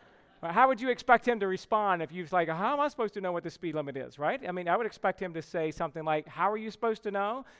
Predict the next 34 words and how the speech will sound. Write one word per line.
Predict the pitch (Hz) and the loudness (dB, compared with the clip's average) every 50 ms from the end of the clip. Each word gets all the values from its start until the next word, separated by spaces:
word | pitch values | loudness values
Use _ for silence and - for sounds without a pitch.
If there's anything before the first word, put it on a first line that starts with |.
| - | -2
There | - 196 226 226 | 2 4 6 8
are | 208 202 196 | 8 6 4
speed | - - - - 240 262 262 | 2 -4 -6 -4 -2 -2 0
limits | 240 202 175 160 143 139 170 233 226 - - - - - _ _ _ _ _ - | 0 0 0 0 0 -2 -4 -4 -6 -10 -16 -16 -18 -20 _ _ _ _ _ 0
posted | - 202 240 277 240 - - - 165 147 151 175 202 202 - _ _ _ _ | 4 4 4 4 2 -2 -6 -4 -2 0 0 0 -2 -6 -14 _ _ _ _
every | 208 214 247 254 196 214 202 185 185 180 165 - - | 6 6 6 6 4 2 2 4 4 2 0 -6 -6
one | 151 170 214 262 262 247 233 196 | -2 2 2 4 4 4 2 0
to | 196 | -2
two | - - - 254 262 | -6 -6 -6 -6 -4
to | 247 240 | -4 -6
three | - 214 247 262 262 | -4 -2 -2 2 4
miles | 240 226 254 311 311 226 190 202 240 | 6 6 8 8 6 6 4 4 2
telling | - - 240 240 247 247 | 0 0 0 0 0 0
you | 254 254 | -2 -4
exactly | 247 247 247 156 180 226 277 302 285 285 277 | -4 -4 -4 -2 2 4 4 4 4 2 0
what | 262 262 269 | 0 -2 -2
the | 277 262 | -4 -6
speed | - - - 311 330 381 - | -12 -12 -8 -4 -4 -2 0
limit | 240 220 196 165 143 - - - - _ _ _ | 0 0 2 0 -2 -6 -10 -20 -20 _ _ _
is. | 214 220 196 151 131 - - - | 2 4 4 4 2 -2 -6 0
What | 165 226 302 | 2 2 2
were | 302 302 | 2 0
you | 262 269 277 277 | -4 -4 -2 -2
looking | 311 302 - 330 285 226 | -2 -2 -2 -4 -8 -4
for, | 262 226 190 170 156 | -2 0 0 0 0
son? | - - 185 175 170 214 277 302 - - - - - | 0 0 2 2 2 2 -2 -6 -12 -18 -20 -10 -6
Do | 196 214 | -6 -4
you | 226 226 226 | -2 -2 0
want | 233 247 | 0 -2
us | 233 - | 0 0
to | 240 220 220 | 0 -2 0
post | - 240 254 247 240 - | 2 2 2 2 2 -2
a | 233 214 | -4 -4
speed | - - - 240 240 247 254 262 214 | -6 -8 -8 -6 -4 -4 -4 -6 -8